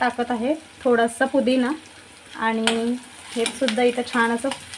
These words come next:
फ्राय करून घ्यायचं. त्याच्यानंतर टाकणार आहे हा मम्मीने घरातून आणलेला आहे मसाला, जो मी तुम्हाला दाखवला, तो आता इथे टाकणार आहे. खोबरं वगैरे टाकलेलं आहे, याच्यामध्ये अद्रक लसूण आहे,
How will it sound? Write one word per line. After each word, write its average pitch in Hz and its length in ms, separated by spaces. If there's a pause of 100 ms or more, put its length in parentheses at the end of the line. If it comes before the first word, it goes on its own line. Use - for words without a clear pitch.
(420)
फ्राय 262 220
करून 262 300
घ्यायचं. 254 280
त्याच्यानंतर 247 640
टाकणार 254 400
आहे 240 220 (540)
हा 247 80
मम्मीने 247 420
घरातून 254 440
आणलेला 240 380
आहे 247 180
मसाला, 233 420
जो 240 100
मी 233 120
तुम्हाला 240 340
दाखवला, 226 460 (100)
तो 254 60
आता 226 200
इथे 233 220
टाकणार 233 520
आहे. 233 200 (920)
खोबरं 247 340
वगैरे 254 320
टाकलेलं 247 400
आहे, 247 100
याच्यामध्ये 233 480
अद्रक 240 460
लसूण 254 340
आहे, 233 220